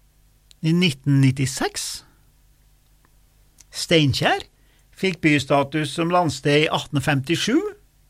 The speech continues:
Stjørdal fikk bysted for hele kommunen, altså ikke bare sentrum og Torgkvartalet, men hele kommunen, i nitten nittisju, og Verdal fikk bystatus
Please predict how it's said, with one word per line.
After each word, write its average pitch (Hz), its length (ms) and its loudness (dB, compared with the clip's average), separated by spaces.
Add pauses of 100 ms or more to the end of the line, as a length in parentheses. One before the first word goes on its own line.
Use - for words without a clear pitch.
(640)
Stjørdal 214 600 2
fikk 175 280 -6
bysted 165 720 2 (640)
for 160 160 2
hele 196 400 2
kommunen, 208 540 0
altså 180 180 0
ikke - 140 -2
bare 247 180 4
sentrum 147 400 0
og 170 80 0
Torgkvartalet, 165 480 2
men 214 240 -4
hele 180 320 0
kommunen, 196 380 0 (720)
i 175 80 0
nitten 190 440 -2
nittisju, 220 540 0 (640)
og 254 140 -2
Verdal 185 420 4
fikk 190 240 -8
bystatus 139 640 -2